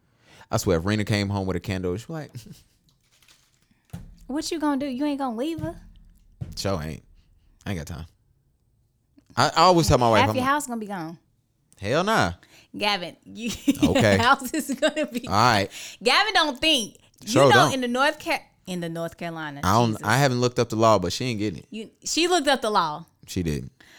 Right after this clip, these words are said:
Speaker 1: Who calling me? Text me. Oh, Rod.
Speaker 2: Gavin don't think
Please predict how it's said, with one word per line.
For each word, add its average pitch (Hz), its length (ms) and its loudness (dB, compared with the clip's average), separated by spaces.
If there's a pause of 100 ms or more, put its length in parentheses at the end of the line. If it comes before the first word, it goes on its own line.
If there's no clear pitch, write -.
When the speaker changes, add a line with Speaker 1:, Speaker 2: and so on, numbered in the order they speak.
(720)
Speaker 1:
Who 175 80 -12
calling 67 280 -12
me? - 40 -16 (160)
Text - 220 -12
me. 62 60 -8 (260)
Oh, 78 100 -4
Rod. 76 320 -4 (320)
Speaker 2:
Gavin 175 240 -12
don't 196 240 -12
think 220 400 -10